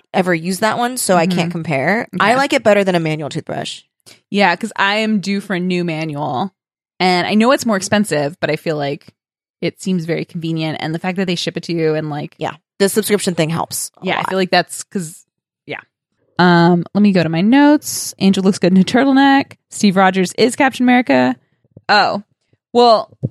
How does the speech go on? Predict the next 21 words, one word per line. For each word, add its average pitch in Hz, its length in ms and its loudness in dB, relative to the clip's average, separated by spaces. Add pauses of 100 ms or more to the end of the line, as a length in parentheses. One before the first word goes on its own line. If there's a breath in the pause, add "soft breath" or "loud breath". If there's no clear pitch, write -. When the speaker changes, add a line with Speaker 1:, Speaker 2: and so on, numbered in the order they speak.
(160)
Speaker 2:
you 240 140 -10
know 269 120 -6
how 254 460 0
Spike - 300 0
got - 180 -2
lured? 82 320 -12 (580)
Speaker 1:
Oh, 190 60 2
yeah. 190 120 4
What 180 120 4
was 269 220 2
it? 320 280 -2
Speaker 2:
Free 254 280 0
virgin 240 400 2
blood 226 240 2
party. - 340 -4
Speaker 1:
Oh, 349 200 4
yeah. 294 280 -2 (560 loud breath)
Okay, 262 220 2
Spike, 285 380 -2
you're 330 120 2
an 330 80 2